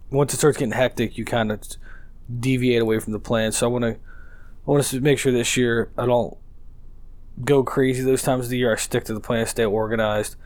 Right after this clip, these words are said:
and don't ru-, let my territory run me. You know, I run my territory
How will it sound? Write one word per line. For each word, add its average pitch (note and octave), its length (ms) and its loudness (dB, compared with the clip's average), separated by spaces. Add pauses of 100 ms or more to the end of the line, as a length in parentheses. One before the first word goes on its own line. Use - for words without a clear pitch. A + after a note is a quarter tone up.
(380)
and A2+ 280 2
don't A#2+ 240 2
ru-, C3 260 4
let B2 160 4
my A#2 100 2
territory A2+ 460 2
run G#2+ 240 2
me. G#2+ 180 0
You G#2 240 -4
know, A2+ 80 2
I A2 40 4
run A2 180 0
my G2+ 120 2
territory G#2 640 0